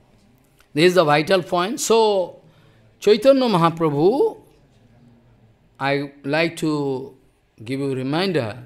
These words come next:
that thing. So you remember actually, what the answer I give already. Gopakumar going there, is doing seva, he is Siddha now. But if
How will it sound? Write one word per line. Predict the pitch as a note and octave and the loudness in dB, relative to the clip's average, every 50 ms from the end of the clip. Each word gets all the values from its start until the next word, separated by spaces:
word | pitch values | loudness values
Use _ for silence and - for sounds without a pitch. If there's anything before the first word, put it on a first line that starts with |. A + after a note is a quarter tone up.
| - - - | -20 -16 -10
that | A#2 C3 D3+ D#3+ - - | -8 -8 -8 -8 -8 -6
thing. | - G3 F#3+ D#3+ A#2 - A#2 - - - _ _ _ _ _ _ _ _ _ _ _ _ _ _ _ _ _ _ _ _ _ | -2 0 0 0 -2 -4 -10 -18 -20 -20 _ _ _ _ _ _ _ _ _ _ _ _ _ _ _ _ _ _ _ _ _
So | - - - F3 F3 | -8 -2 2 2 2
you | F3+ F#3 F#3 F#3 | 4 4 4 4
remember | G#3 B3 D#4+ D#4 C4+ F#3 D3 | 4 4 2 2 0 0 0
actually, | B2+ B2 A#2+ - C3+ A2 G2+ F#2+ A2 A#2+ - _ _ _ _ _ _ _ _ _ _ | -2 -4 -4 -8 -8 -10 -10 -12 -16 -20 -20 _ _ _ _ _ _ _ _ _ _
what | - D3+ D3 | -4 -4 -2
the | D3+ D#3+ | -2 -2
answer | E3 F#3 G#3 F#3+ - - A#2 F2+ E2 - _ _ _ _ | -4 -4 -4 -6 -6 -6 -8 -8 -10 -16 _ _ _ _
I | - B2+ | -12 -10
give | A#2 A#2+ D3+ D3+ C3+ | -8 -6 -6 -6 -6
already. | B2+ B2 A#2+ A#2+ A2+ G#2+ A#2 A#2+ - _ _ _ _ _ _ _ _ _ _ _ _ _ _ _ _ _ - | -6 -8 -6 -8 -8 -10 -12 -18 -20 _ _ _ _ _ _ _ _ _ _ _ _ _ _ _ _ _ -2
Gopakumar | C#3+ D3+ D#3 G3+ G3+ F#3 A3 A3 A3 A3+ A3+ G#3+ | -2 0 4 2 2 2 2 -2 0 -2 -2 0
going | F3+ F#3+ F#3+ F3+ E3+ | 0 0 0 0 -2
there, | D3 D#3 D3+ D3 D3+ E3+ C4+ D#4+ - - _ _ _ _ | -2 0 0 0 0 -2 -4 -8 -14 -18 _ _ _ _
is | - D3+ D3+ C3+ | -6 -6 -4 -4
doing | A#2 C#3 E3+ G3+ G#3 | -2 -2 -2 -2 -2
seva, | - - - F3+ E3+ D3+ C#3+ C3 C3 - - | -2 -2 0 2 2 2 0 -2 -4 -6 -4
he | D#3+ E3+ | -2 -2
is | E3 - | -2 -2
Siddha | - - B3 B3+ A#3+ A#3 G3 E3 | -2 -2 -4 -2 0 0 0 2
now. | C#3 A#2 G#2 G2+ A#2+ - - - _ _ _ _ _ _ _ _ _ _ | 0 -4 -6 -10 -14 -20 -20 -20 _ _ _ _ _ _ _ _ _ _
But | - F#3 G3 G3 - - - | 0 0 0 0 -2 -8 -6
if | G#3 A#3+ C#4+ C#4+ - | -4 -4 -4 -4 -6